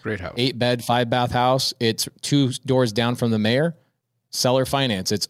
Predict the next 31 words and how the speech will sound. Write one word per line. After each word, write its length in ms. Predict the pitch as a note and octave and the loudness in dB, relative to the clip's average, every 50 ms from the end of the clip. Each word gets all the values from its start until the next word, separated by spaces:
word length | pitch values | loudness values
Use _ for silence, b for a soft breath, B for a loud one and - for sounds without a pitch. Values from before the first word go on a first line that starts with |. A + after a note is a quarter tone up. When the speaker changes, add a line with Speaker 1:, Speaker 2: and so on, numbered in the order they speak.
| _ _ | _ _
Speaker 2:
ultra 380 | - C3+ C#3+ D3 - - - A2+ | 0 2 2 2 0 0 0 0
luxury. 500 | F#2+ F#2 F2 E2+ D#2 - - - - - _ _ _ _ _ _ _ - | 2 2 -2 -2 -4 -8 -12 -12 -14 -14 _ _ _ _ _ _ _ -6
So 100 | - C#3 | -2 0
we 60 | D#3 | 2
get 120 | E3 A3 | 2 4
a 60 | G#3 | 2
lot, 260 | F3+ D3 C#3+ C3+ - D3+ | 4 4 2 0 0 2
we, 160 | D3 D#3+ D3+ - | 0 0 0 0
most 320 | D3 D#3+ F#3 F#3 - - | 0 0 2 2 0 -2
of 80 | F3 D3+ | -2 0
my 120 | E3 D#3+ A#2+ | 0 0 2
Airbnbs 600 | D3 D3 C3+ C3+ C3+ C3+ B2+ B2+ C#3+ C#3+ B2 G#2 - | 2 0 0 0 -2 -2 0 0 0 0 0 -2 -2
are 360 | B2 A#2+ A#2+ A#2+ A#2+ A#2 - - _ _ - | -2 0 2 2 0 0 -4 -6 _ _ -10
high-end 340 | - A#2+ A#2 B2 A#2+ A2+ G#2+ | -6 -4 -4 -2 -2 -2 0
luxury 360 | A2 A2+ A2 G#2+ A2 G#2+ G2+ | -2 -2 -2 -4 -4 -4 -4
homes, 420 | F#2+ G#2 G#2+ A#2+ C#3 D3+ D3 - | -4 -2 -2 -2 -2 -4 -6 -8
but 440 | A2 G2 F#2+ D#3+ E3+ D3 B2+ - - B2 | -10 -4 -2 0 0 0 0 -4 -8 -12
they 300 | B2+ G#2 C3 D3 F3+ G3+ | -6 -2 0 2 4 4
are 160 | F3+ D#3+ D3 | 4 4 2
not, 580 | C3+ B2+ D3 E3+ D#3 A2 G2 F#2 - - - - - - | 2 2 2 2 2 0 -2 -4 -8 -12 -14 -14 -10 -4
to 100 | - B2 | -2 0
your 140 | A#2 B2 | 2 2
point, 300 | A2+ - D3+ D#3+ D3+ A2 | 2 2 0 0 0 0
David, 240 | G2 G2 F#2+ G2 F#2 | -2 -2 -2 -2 0
they're 120 | G#2 A2 A2 | 0 0 2
not 280 | B2 B2+ B2 - - | 2 0 -2 -4 -6
pre-renovated 1200 | - - - B2+ C3 C3 B2+ B2+ B2+ A#2+ - - A#2+ A2 A2+ A#2 A#2+ B2 A#2 B2+ C3 B2+ B2+ A#2 | -12 -6 -2 0 2 2 2 2 0 -2 -4 -8 -6 -2 -2 0 0 2 2 2 2 2 2 0
and 180 | A#2+ A2 G#2 G2+ | 0 0 0 -2
they're 120 | G2+ G#2 | -2 -2
not 340 | G#2 G#2+ G#2+ G#2 - _ - | 0 0 -2 -2 -4 _ -8
pre, 500 | - - A#2+ A2+ A2+ A2 G#2 G#2 G#2 G2+ | -6 -4 -2 0 0 2 2 0 0 -4